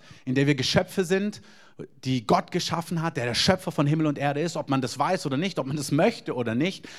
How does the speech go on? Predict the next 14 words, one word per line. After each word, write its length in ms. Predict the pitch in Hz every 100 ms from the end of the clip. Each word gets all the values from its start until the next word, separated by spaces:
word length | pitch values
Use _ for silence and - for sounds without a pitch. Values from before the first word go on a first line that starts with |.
| - -
ist 280 | - 147 -
er, 280 | 165 196 208
der 240 | 170 165
diese 260 | 147 147 123
Welt 220 | 160 196
erschaffen 420 | 180 - 156 -
hat, 160 | 151 -
seine 400 | - 151 196 190
Regeln 600 | 170 170 147 143 139 123
gelten, 500 | - 156 185 160 156 - - -
seine 300 | 147 180 151
Gesetze 560 | 143 120 202 - 165
gelten, 400 | 170 139 151 160
seine... 520 | 131 151 185 190 180